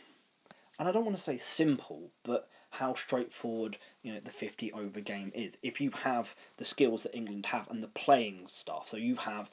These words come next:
your Josh Butlers, your Jason Roys, Owen Morgan, you have a, who are, you know, power hitters.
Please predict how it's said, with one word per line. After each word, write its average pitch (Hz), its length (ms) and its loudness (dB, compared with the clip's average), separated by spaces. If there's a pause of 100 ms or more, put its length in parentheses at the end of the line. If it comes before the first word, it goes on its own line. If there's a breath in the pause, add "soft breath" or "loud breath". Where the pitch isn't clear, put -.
(220 loud breath)
your 110 140 -6
Josh - 340 -4
Butlers, 98 480 -6 (220 loud breath)
your 101 140 -8
Jason 101 520 -4
Roys, 95 340 -6 (400 loud breath)
Owen 101 280 0
Morgan, 95 580 -8 (220 loud breath)
you 101 100 -6
have 101 320 -6 (240)
a, 92 300 -8 (380 loud breath)
who 123 200 2
are, 104 220 -2
you 110 80 -4
know, 85 80 -8 (180)
power 127 440 2
hitters. - 640 -10